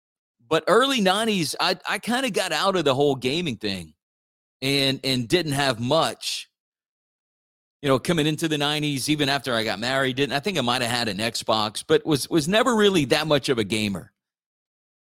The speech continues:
Madden was probably the biggest game for me, uh, a-, as I got older, but I, I didn't have the Segas,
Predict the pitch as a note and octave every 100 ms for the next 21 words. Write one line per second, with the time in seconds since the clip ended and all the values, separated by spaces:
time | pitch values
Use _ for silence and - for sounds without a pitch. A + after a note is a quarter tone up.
0 | _ _ A#2+ D#3 F3 E3+ D#3+ D3 - D3+
1 | D#3+ C#3+ C#3 C3+ A2+ G#2 C#3 C3 B2+ A#2+
2 | A2 A2 G#2+ G#2+ F#2+ E2 _ _ _ A2
3 | G#2+ - B2+ B2+ C3+ C#3+ C#3 A#2+ A#2+ A#2
4 | B2 D#3 C3 B2 C3 D3+ D3 F3+ F3+ E3
5 | D#3 D#3 - D#3+ C#3+ C#3 C#3 B2